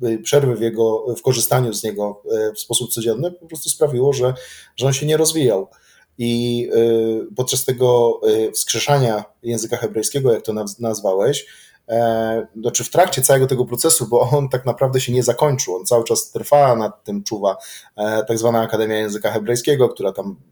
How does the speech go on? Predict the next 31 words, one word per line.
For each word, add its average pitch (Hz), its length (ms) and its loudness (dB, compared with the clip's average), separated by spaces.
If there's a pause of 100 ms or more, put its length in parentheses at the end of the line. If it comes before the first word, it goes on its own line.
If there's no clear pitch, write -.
(160)
wypuszcza 117 840 0
co 113 120 2
jakiś - 160 0
czas - 200 -2
nowe 101 160 -4
słówka, 120 320 -2
ale 95 160 0
to - 80 -10
nie 104 140 0
o 131 80 2
tym. 113 220 -6 (420)
E, 107 280 2
w - 60 -12
każdym 123 280 2
razie, 120 300 4
e, 117 260 6 (760)
no 131 160 2
po 135 140 0
prostu, 147 260 0
e, 131 120 -2 (440)
często 147 420 4
jest 127 260 4
tak, 131 240 -2
e, 117 160 2
czy 104 200 -4
było, 143 560 2
dochodziło 123 500 2
do 131 80 0
takich 127 300 -2
sytuacji, 127 480 -2
że, 131 240 0